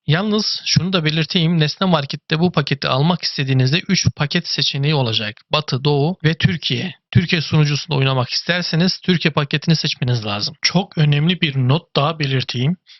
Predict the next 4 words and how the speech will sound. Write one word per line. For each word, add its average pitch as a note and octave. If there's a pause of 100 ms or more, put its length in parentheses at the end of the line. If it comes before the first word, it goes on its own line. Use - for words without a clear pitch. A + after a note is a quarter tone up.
(140)
Premium D#3
paketi E3+ (200)
mail E3
adresinizde C3